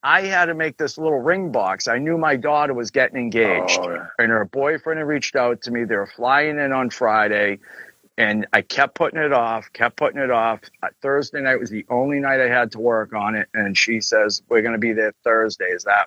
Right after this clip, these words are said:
Speaker 1: work?" I said, "Absolutely. I got nothing going on." My wife's like,
Speaker 2: <laughs>
Speaker 1: "You're crazy. What are you doing?" You know?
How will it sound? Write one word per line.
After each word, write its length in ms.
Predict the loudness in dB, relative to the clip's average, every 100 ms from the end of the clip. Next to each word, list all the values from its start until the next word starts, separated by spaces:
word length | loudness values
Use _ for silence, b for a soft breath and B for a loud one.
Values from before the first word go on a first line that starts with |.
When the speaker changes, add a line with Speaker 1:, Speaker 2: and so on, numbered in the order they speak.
| 0
Speaker 1:
work?" 400 | 0 2 -2 -8 _ _ _ -4
I 80 |
said, 180 | 0 2
"Absolutely. 720 | 4 2 0 -2 0 -2 -2 -2
I 100 | 0
got 200 | 0 0
nothing 320 | 0 0 0
going 320 | 0 0 -2
on." 340 | -2 -2 -4 -8 B B -4
My 140 | 0
wife's 400 | 0 0 0 0
like, 220 | 0 0
Speaker 2:
<laughs> 0 |
Speaker 1:
"You're 160 | 0 0
crazy. 560 | -2 -2 0 -2 -6
What 160 | -10 -6
are 20 |
you 100 | -4
doing?" 360 | -4 -4 -4 -6
You 100 | -4
know? 240 | -2 -2